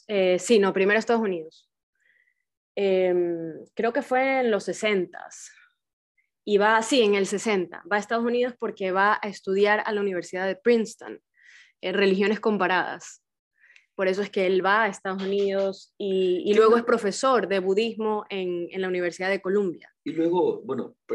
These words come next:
Speaker 2: eh, también él había estudiado varios idiomas, ¿verdad? Estudió
Speaker 1: Francés, chino, sánscrito,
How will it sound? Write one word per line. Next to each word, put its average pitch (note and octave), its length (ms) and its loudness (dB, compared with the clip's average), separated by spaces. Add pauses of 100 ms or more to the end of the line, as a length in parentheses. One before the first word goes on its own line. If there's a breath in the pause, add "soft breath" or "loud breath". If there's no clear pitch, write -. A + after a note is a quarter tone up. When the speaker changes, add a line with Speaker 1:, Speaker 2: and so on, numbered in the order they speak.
Speaker 2:
eh, F#2+ 160 -4
también G2+ 320 -8
él C3+ 80 -4
había B2 140 -2
estudiado B2 300 -6
varios A#2+ 340 -4
idiomas, A#2+ 480 -10
¿verdad? A#2+ 180 -10 (100)
Estudió - 240 -14
Speaker 1:
Francés, A3+ 880 2
chino, A3 560 0
sánscrito, G3 1000 -4